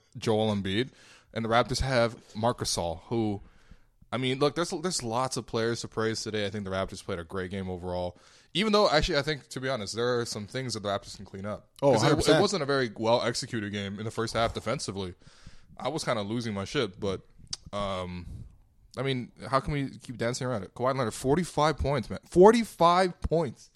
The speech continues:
Speaker 1: and eleven rebounds.
Speaker 2: And the best part about this forty-five points, eleven rebounds, like, I'll watch the game. At literally no point did he seem bothered. It
Speaker 1: No.
Speaker 2: was the easiest forty-five points I've seen him score ever. Like,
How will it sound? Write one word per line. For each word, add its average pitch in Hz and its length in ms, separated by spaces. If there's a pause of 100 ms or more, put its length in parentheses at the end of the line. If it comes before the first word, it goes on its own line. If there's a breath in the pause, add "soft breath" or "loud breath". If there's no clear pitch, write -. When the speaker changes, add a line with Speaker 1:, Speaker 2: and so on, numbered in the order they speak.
Speaker 1:
and 143 120
eleven 151 320
rebounds. 139 600
Speaker 2:
And 156 120
the 170 40
best 202 300
part 254 160
about 190 220
this 185 100
forty-five 160 520
points, 160 260
eleven 147 220
rebounds, 160 320 (140)
like, 131 280 (240)
I'll 180 140
watch 175 200
the 165 120
game. 139 280 (140)
At 143 260
literally 151 460
no 127 320
point 127 340
did 113 140
he 110 100
seem 107 320
bothered. 78 480
It 135 100
Speaker 1:
No. 160 100
Speaker 2:
was 156 160
the 160 280
easiest 156 600
forty-five 139 600
points 123 260
I've 110 140
seen 120 180
him 110 140
score 104 400 (240)
ever. 110 380 (440 soft breath)
Like, 143 240